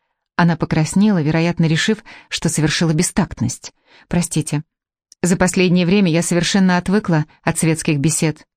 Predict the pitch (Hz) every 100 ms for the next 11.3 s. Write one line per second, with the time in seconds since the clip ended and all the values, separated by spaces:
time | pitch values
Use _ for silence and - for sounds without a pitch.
0 | _ _ _ _ _ _ - 208 - -
1 | 123 - - - - 95 - - _ -
2 | - - 175 175 175 170 165 175 156 147
3 | 160 156 147 143 - - 156 - 143 143
4 | - 170 - 80 - - _ _ _ -
5 | - 277 277 151 143 202 196 185 180 _
6 | - - 165 165 165 165 - 160 160 156
7 | 156 - - - - 170 175 160 185 160
8 | 175 175 165 170 160 160 165 156 147 143
9 | 160 220 214 208 - - - - _ 196
10 | 277 208 127 156 185 156 123 135 123 113
11 | 110 127